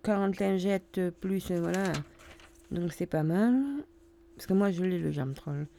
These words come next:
Le, le, le, le, le Dara Esprit, je l'ai pas pris, mais... Bon, après, je crois que j'ai à peu près, euh...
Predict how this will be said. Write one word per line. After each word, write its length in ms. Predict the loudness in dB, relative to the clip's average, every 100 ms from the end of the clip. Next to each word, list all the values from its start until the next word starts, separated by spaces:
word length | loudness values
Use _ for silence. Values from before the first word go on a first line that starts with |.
| -20 -20 -20 -20 -20 -8
Le, 320 | -2 0 0
le, 240 | 0 0
le, 240 | 0 -2 -2
le, 460 | -4 -2 -2 0
le 100 | 0
Dara 240 | 2 2 0
Esprit, 380 | -2 -2 -2
je 80 | 0
l'ai 100 | -2
pas 140 | -4 -6
pris, 240 | -6 -4
mais... 320 | -4 -4 -6 -8 -14 -20 -20 -20 -20 -20 -20 -8 2
Bon, 80 |
après, 260 | 2 4 0
je 80 | 2
crois 140 | 0
que 80 | 0
j'ai 140 | 0
à 60 | -2
peu 140 | -2
près, 480 | -6 -4 0 0 -2 -2
euh... 440 | 0 2 2 2